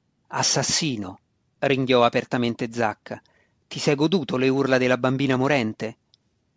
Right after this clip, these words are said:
Si gettò su Drizzt in un vortice furioso. Le spade si abbassavano e si tuffavano,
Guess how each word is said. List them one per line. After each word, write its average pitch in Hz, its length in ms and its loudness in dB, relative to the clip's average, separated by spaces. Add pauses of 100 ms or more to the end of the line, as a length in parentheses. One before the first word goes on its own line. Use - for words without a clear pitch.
(380)
Si - 260 -8
gettò 196 380 -2
su - 140 -6
Drizzt 170 520 -2 (100)
in 165 140 0
un 151 140 2
vortice 151 460 -2
furioso. 110 600 -6 (360)
Le 180 140 -2
spade 208 400 0
si - 120 -2
abbassavano 160 680 0
e 147 60 0
si - 180 -8
tuffavano, 113 720 -4